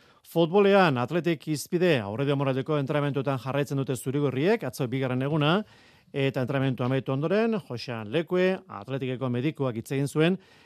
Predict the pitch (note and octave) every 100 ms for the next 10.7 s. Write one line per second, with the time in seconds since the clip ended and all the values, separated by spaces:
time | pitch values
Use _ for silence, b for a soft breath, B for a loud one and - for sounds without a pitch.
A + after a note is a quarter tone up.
0 | b D3+ C#3+ - C3+ C3+ C3 C#3+ F#3 D3+
1 | B2 - D#3+ D3 C3 A#2+ B2+ E3+ - B2+
2 | D3+ C#3 D3 C3+ C3 - C#3+ C3+ D3+ C#3+
3 | B2 - D3+ B2+ A2 A2 - A#2+ C#3 A#2
4 | - b b b C3 F3 F#3 E3+ - F3
5 | D3+ F#3 G#3 G3+ - C3 D3+ B2+ C3+ C#3+
6 | C3+ B2 B2+ D3 A#2 D#3 D3 B2+ D#3 E3
7 | F3+ - _ C3 - D#3 C#3+ - C3 C3
8 | A#2 A2 F#2+ - C3+ C#3 A#2+ - E3 -
9 | F#3 D3 A2 - - E3 F3+ C3 D#3 -
10 | F#3+ F#3+ - - A2 - _